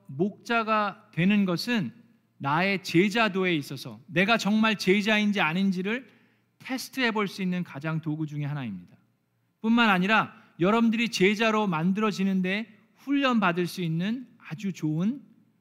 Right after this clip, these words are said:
그런 도구가 될 수 있습니다. 여러분들이 평신도로서 기도하는 거랑 목자가 되어서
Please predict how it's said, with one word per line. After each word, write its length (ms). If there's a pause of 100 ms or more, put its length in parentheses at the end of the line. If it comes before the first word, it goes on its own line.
그런 140
도구가 420
될 120
수 120
있습니다. 440 (920)
여러분들이 720 (220)
평신도로서 1080
기도하는 480
거랑 440 (420)
목자가 580
되어서 520